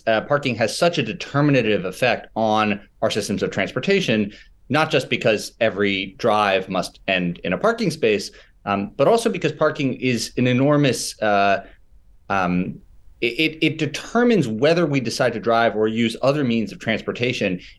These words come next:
And in many cases, uh, providing more parking actually prevents us,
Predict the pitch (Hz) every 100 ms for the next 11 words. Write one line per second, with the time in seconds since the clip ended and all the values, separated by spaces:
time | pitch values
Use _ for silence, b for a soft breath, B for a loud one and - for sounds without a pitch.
0 | - 135 139 190 247 240 135 - 110 101
1 | b b - 117 107 - 143 139 196 156
2 | 120 135 175 165 165 170 143 113 104 139
3 | - 123 - 120 98 151 208 - 104 95